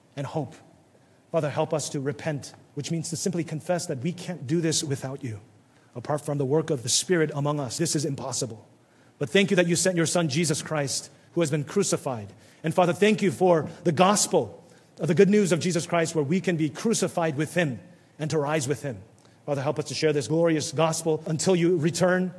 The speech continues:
And if there's anybody here in this room, help them to believe and trust and walk in step with the Spirit, we pray.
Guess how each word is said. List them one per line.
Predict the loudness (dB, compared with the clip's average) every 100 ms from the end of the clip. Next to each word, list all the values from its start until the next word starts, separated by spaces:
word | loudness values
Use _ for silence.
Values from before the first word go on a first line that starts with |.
| -8
And | -4
if |
there's | 0 -2
anybody | 0 2 4 4
here | 4 2
in | 2
this | -2 -2
room, | -4 -8
help | -8 -6
them | -4
to |
believe | -2 0 0 -2 -6 -20 _ _ -10
and | -8
trust | -6 -6 -6 -10 -12 _ _ _
and | -8
walk | 0 0 0 -6 -14
in | -8
step | -4 0 0
with | 0
the | -6
Spirit, | -6 -6 -6
we | -8
pray. | -12 -14